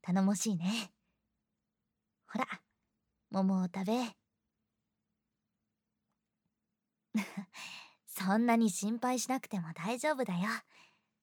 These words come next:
夜は兄さんが一緒にいてくれるし、昼間はパオズがいてくれる。ほら、それより手を動かしてください。せっかく作ったスープが冷めちゃうよ。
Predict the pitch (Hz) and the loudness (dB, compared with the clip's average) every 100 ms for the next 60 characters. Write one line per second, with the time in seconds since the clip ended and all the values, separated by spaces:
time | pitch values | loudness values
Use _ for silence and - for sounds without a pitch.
0 | _ _ _ _ _ 214 294 214 165 147 | _ _ _ _ _ 2 4 2 0 -6
1 | - 185 226 226 190 156 151 - 190 190 | -6 0 2 2 -2 -6 -8 -4 0 2
2 | 190 196 202 196 214 - 196 175 - - | 0 -2 -2 -2 -2 0 -2 -2 -8 -20
3 | _ _ _ _ - 190 226 226 175 147 | _ _ _ _ 0 4 6 6 2 -2
4 | 185 220 190 170 156 - 175 185 180 - | 2 4 4 -2 -6 -10 -4 -2 0 0
5 | - - _ _ _ _ _ _ _ _ | -4 -16 _ _ _ _ _ _ _ _
6 | _ _ - - 196 277 202 - _ - | _ _ -18 -2 2 2 2 -6 _ -20
7 | _ _ _ - 180 202 214 202 240 190 | _ _ _ -2 2 4 4 4 2 -2
8 | - _ _ _ 202 226 190 185 214 254 | -10 _ _ _ 4 6 6 2 0 -2
9 | 214 190 185 185 262 233 - _ _ _ | -2 0 0 2 2 2 -6 _ _ _
10 | _ _ _ _ _ _ _ _ _ - | _ _ _ _ _ _ _ _ _ -4
11 | 190 185 302 320 - 285 320 - 180 - | -4 2 2 2 -4 -4 -4 -2 -4 0
12 | 226 - 175 156 - - - - 320 - | 0 2 -2 -4 -10 -16 -10 -4 -4 -2
13 | 180 165 | -2 0